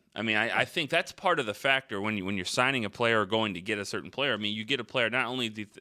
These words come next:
guy that can help you, but a guy that, that is ready to play. His readiness to come in and,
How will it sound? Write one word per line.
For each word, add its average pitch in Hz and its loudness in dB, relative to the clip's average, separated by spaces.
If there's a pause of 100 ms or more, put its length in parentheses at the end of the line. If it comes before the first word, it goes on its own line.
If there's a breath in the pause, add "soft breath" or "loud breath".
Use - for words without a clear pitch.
guy 107 -2
that 104 -6
can 92 -12
help 123 -4
you, 110 -4
but 92 -8
a 92 -6
guy 98 -2
that, 98 -4
that 87 -6
is 87 -12
ready 98 -2
to - -16
play. 107 -2
His 120 -2
readiness 110 -2
to - -14
come 113 -6
in 104 -6
and, 90 -10